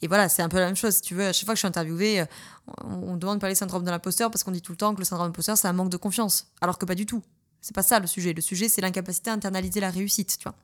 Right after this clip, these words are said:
Bref. Trêve de blabla sur le syndrome de l'imposteur, mais c'était pour illustrer mon propos. Donc, je vous ai demandé sur Instagram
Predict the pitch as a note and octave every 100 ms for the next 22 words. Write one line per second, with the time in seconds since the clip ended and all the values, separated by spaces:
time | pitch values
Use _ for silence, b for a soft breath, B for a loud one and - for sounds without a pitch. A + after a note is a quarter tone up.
0 | B B B B B B - F#3 - -
1 | - _ _ _ _ _ - - A3+ F#3
2 | F#3 - - A#3 F#3+ G3+ G#3 G#3+ - F#3+
3 | F3 G3 F#3+ G3 F3 E3+ F3 A3 G#3+ F3+
4 | F#3+ F#3 F3+ E3+ - A3+ F#3 - - -
5 | B B B - C4+ - - F#3 E4 G#4
6 | F#4 A#3+ F#3+ E3+ F#3 F4 - _ _ -
7 | F3 E3 D#3 E3+ F3+ D4 F4